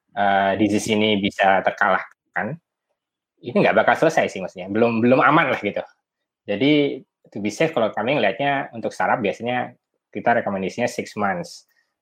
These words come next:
or more is the better. Setuju sama <laughs> Joel. Eh, jadi strategi menurut saya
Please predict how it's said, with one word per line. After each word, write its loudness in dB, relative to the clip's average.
or 2
more 2
is -12
the -12
better. -6
Setuju 0
sama -2
<laughs> -10
Joel. 4
Eh, 6
jadi 4
strategi 4
menurut 4
saya 4